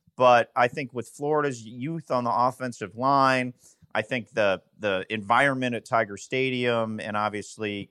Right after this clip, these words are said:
Kyle Trask got dinged up in the last game. I, I think there's gonna be enough working against Florida in that environment where, uh, the juggernaut,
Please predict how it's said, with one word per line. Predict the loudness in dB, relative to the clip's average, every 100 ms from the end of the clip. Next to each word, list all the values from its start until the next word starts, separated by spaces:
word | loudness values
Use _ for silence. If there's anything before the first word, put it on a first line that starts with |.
| -2
Kyle | 0 0
Trask | 4 6 4 2
got | -6 -6
dinged | -8 -2 0
up | 0
in | -2
the | -2
last | 0 0 -2 -8
game. | -4 -2 -4 -4
I, | -6 -6 -2
I | -2
think | -4 -6
there's | -8 -6
gonna | -8
be | -4
enough | -4 -2 0 0 -2
working | -4 -2 -2 -6 -8 -10
against | -14 -6 -2 -2 -4 -16 -20 _ _ _
Florida | -20 -6 2 4 4
in | 2
that | 2 0
environment | 0 0 2 0 -6 -12
where, | -6 -2 0 0 0
uh, | 2 2 0 -2
the | -4
juggernaut, | 4 4 6 6 6 4